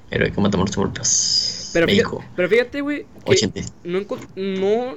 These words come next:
Speaker 2: yo no, nunca s-, encontré nada de la casa de los narcosatánicos. O sea,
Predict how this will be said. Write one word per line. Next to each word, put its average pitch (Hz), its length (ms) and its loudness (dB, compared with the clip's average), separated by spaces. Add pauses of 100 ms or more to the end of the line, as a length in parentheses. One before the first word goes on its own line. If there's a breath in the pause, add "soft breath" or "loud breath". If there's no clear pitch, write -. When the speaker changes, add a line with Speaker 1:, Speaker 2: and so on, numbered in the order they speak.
(100)
Speaker 2:
yo 151 120 -4
no, 226 340 -4
nunca 214 520 -4
s-, - 560 -14
encontré 165 520 -6
nada 180 280 -6
de 180 100 -4
la 147 160 -6
casa 151 280 -6
de 120 360 -4
los 110 220 -8
narcosatánicos. 120 760 -12
O - 20 -20
sea, 110 220 -8